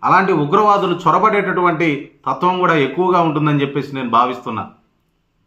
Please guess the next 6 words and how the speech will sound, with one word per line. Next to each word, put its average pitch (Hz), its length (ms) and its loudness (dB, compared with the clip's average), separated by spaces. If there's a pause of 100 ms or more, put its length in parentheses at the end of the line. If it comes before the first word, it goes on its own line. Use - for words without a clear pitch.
(200)
తద్వారా 156 580 2 (200)
పవన్ 160 220 -2
కళ్యాణ్ 185 340 0
గారు 175 160 2
చేసినటువంటి 165 640 0
వ్యాఖ్యలు 170 560 0